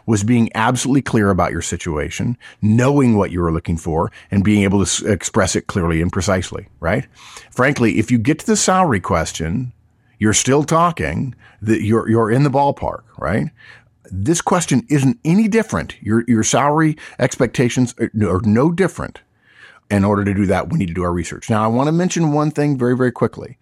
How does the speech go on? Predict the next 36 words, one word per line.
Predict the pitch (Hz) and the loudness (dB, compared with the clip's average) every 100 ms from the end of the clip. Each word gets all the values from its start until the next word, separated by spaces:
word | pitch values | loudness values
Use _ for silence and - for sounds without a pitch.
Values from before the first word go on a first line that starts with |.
| - - _ | -20 -20 _
Uh, | - 80 - | -6 -6 -4
this | 98 127 | -2 0
question | - 139 120 117 92 | 0 0 0 0 2
is, | 87 87 - | 0 -2 -4
you | 107 | -2
know, | 82 90 - _ | -2 -4 -10 _
"What | 107 117 143 | 0 2 4
are | |
your | 139 | 2
salary | 123 131 123 92 | 2 2 2 2
expectations?" | 82 - 78 - 71 - - - - _ - - _ | 0 -4 -10 -6 -8 -8 -10 -12 -16 _ -20 -20 _
It's | 127 123 | -4 -2
completely | - 131 - - 185 226 214 | -2 -2 -2 -2 0 0 2
reasonable | 151 127 139 120 101 85 82 107 - _ | 2 2 0 0 -2 -2 -8 -12 -18 _
for | - - 98 | -8 0 2
you, | 95 78 62 - 131 _ _ _ _ _ _ | 2 0 -4 -6 -8 _ _ _ _ _ _
if | 113 104 | -4 0
you're | 120 135 | 2 2
looking | 135 127 113 | 2 0 0
for | 104 | 2
another | 110 107 | 2 2
job | 113 95 | 2 0
like | 90 95 - | 0 -2 0
the | 92 | -2
one | 92 | 0
you're | 90 | -2
doing, | 85 90 80 82 | -2 -2 -4 -6
to | 101 | -4
state | - - 120 95 | -2 0 0 0
your | 101 | -2
present | - 101 92 | 0 -2 -2
salary | - 101 90 85 82 87 - | -2 0 0 -2 -4 -8 -8
as | 87 87 85 | -4 -2 -2
a | 82 | -2
salary | - 90 90 85 80 - | 0 0 2 0 -2 -4
expectation, | 90 - 85 - 104 90 78 80 | -8 -6 -8 -2 -2 -2 -6 -10